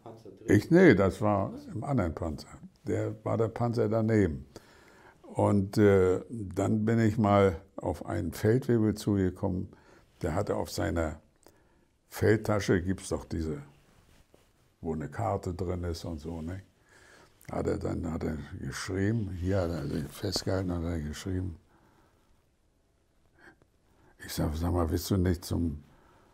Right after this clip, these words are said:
Speaker 2: Sanitäter?" <laughs> Sagt er, "Guck mal." Und das schoss sie raus.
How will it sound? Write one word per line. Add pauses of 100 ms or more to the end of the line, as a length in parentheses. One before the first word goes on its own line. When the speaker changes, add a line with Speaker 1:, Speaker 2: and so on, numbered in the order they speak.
(120)
Speaker 2:
Sanitäter?" (500)
<laughs>
Sagt
er,
"Guck
mal." (640)
Und
das
schoss
sie
raus.